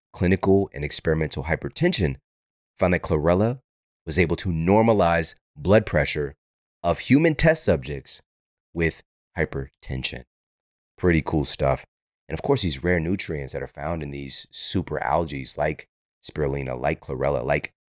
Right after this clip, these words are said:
lutein and zeaxanthin, these are two carotenoids that are proven to protect our eyes and lower the risk of macular degeneration. Listen, I don't know if you're aware of this, but eye problems are on the rise.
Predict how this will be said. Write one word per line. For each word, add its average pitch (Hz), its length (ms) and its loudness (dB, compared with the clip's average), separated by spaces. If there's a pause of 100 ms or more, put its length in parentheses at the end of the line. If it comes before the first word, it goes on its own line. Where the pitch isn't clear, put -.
lutein 80 600 0
and 71 100 -10
zeaxanthin, 87 720 -4 (280)
these 104 280 4
are 104 40 6
two 120 340 2
carotenoids 78 880 0 (380)
that 82 120 0
are 82 40 0
proven 104 420 0
to 104 100 -4
protect - 560 -10
our 95 320 -10
eyes 117 640 2 (460)
and 85 120 -4
lower 90 180 6
the 90 100 4
risk 76 320 0
of 67 80 -12
macular 69 680 -4
degeneration. 67 720 -8 (640)
Listen, - 460 0 (100)
I 113 100 4
don't 147 120 6
know 143 80 8
if 131 100 2
you're 98 120 6
aware 76 240 0
of 71 120 -10
this, 67 180 -6
but 65 280 -8 (420)
eye 123 220 2
problems 139 840 4 (480)
are 85 80 -4
on 98 120 4
the 107 80 6
rise. 67 580 0